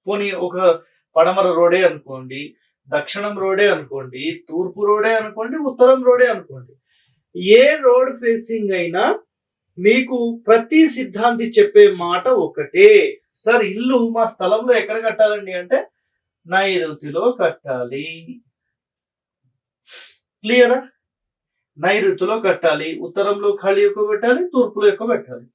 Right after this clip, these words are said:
అసలు తూర్పులో ఎక్కువ ఖాళీ పెట్టాలనేది ఏ శాస్త్రంలో రాసి ఉంది?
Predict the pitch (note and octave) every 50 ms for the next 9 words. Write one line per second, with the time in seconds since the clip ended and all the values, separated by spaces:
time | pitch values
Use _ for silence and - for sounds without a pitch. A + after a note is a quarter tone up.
0 | _ _ _ _ _ _ _ _ _ _ _ _ _ _ _ _ _ _ _ _
1 | _ _ _ _ _ _ _ _ _ _ _ _ _ _ _ _ _ _ _ -
2 | - G#3 G#3+ - D#4 E4 D#4+ D#4 - - B3+ C#4+ D#4 C#4+ - D#4+ D#4 D4 D4+ D4+
3 | D4+ D4+ D4+ D#4+ - _ _ _ _ _ _ _ _ _ _ - F3 G3 G#3 G3+
4 | - C4+ F#3+ F#3+ F#3+ - G#3 A3+ A#3 A#3 A#3+ A#3+ A#3 A#3 A3 G#3 G#3 - G#3 F#3
5 | F3 F3 F3 G#3+ B3+ D4 D#4+ B3+ G3+ G3+ A#3+ C#4+ C#4+ - - C4+ C#4 C4+ - -
6 | C#4+ C#4+ C#4+ D4+ D4+ D4+ C4 A#3 G#3+ G#3 - G3+ F#3 D#3+ - B2+ C3